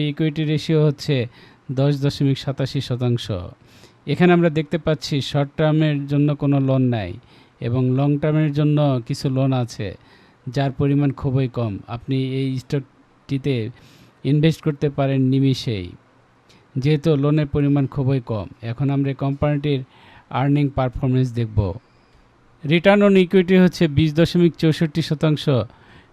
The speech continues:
নেট মার্জিন হচ্ছে এগারো দশমিক একচল্লিশ শতাংশ, নেট প্রফিট গ্রোথ হচ্ছে তিন দশমিক একানব্বই শতাংশ। নেট প্রফিট গ্রোথে বার্জার দুই হাজার চব্বিশের তুলনায় দুই হাজার পঁচিশে কিছুটা ভালো করেছে। এখন আমরা এই কোম্পানিটির আরওসি বা Return on Capital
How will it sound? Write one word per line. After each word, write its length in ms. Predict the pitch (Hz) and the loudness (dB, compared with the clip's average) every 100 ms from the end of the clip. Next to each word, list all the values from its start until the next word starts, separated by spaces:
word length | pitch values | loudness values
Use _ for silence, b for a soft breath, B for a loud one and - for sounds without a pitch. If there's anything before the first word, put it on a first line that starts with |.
| - | 0
নেট 200 | 135 160 180 | 2 2 4
মার্জিন 360 | 175 160 175 | 4 6 6
হচ্ছে 320 | 170 - 170 | 6 4 0
এগারো 220 | 151 156 156 | 2 2 4
দশমিক 380 | 156 160 156 | 2 2 0
একচল্লিশ 440 | 147 139 165 151 156 | 0 0 0 2 0
শতাংশ, 460 | 160 151 151 - 135 107 - b b b - | 0 0 0 0 0 -2 -4 b b b 0
নেট 200 | 147 160 | 2 2
প্রফিট 300 | - 180 180 | 2 2 2
গ্রোথ 360 | 160 160 165 - | 4 6 6 6
হচ্ছে 260 | 165 - 151 - | 0 2 -2 0
তিন 220 | 156 160 | 0 2
দশমিক 460 | 165 151 165 160 151 | 4 4 2 2 0
একানব্বই 480 | 147 156 151 147 151 | -2 2 2 2 2
শতাংশ। 520 | 147 139 135 127 - 85 - B B B B - | 0 0 0 0 -4 -6 -8 B B B B 0
নেট 200 | 143 160 160 | 4 4 4
প্রফিট 300 | 196 180 190 | 2 4 2
গ্রোথে 340 | 151 170 156 | 6 4 4
বার্জার 500 | 156 147 147 156 151 135 - b b - | 4 4 4 6 6 4 -4 b b -6
দুই 100 | 135 | 4
হাজার 180 | 156 165 | 6 6
চব্বিশের 480 | 156 165 156 165 180 160 | 4 0 0 0 0 2
তুলনায় 380 | 160 165 165 | 2 6 6
দুই 140 | 147 151 | 6 4
হাজার 180 | 151 156 | 4 2
পঁচিশে 460 | 160 151 165 151 | 0 0 0 -2
কিছুটা 440 | 139 180 180 196 180 | -2 -2 0 2 4
ভালো 280 | 147 143 | 4 4
করেছে। 640 | 139 143 135 117 - 101 90 b b b b b b | 2 2 2 0 -2 -4 -4 b b b b b b
এখন 240 | 190 208 | 2 6
আমরা 180 | 208 196 | 6 6
এই 60 | 185 | 6
কোম্পানিটির 540 | 185 175 190 185 185 | 6 4 6 4 4
আরওসি 400 | 160 160 180 190 | 4 4 4 4
বা 140 | 170 170 | 2 4
Return 300 | 165 180 180 | 4 4 6
on 120 | 175 | 6
Capital 400 | 175 160 165 | 4 -2 0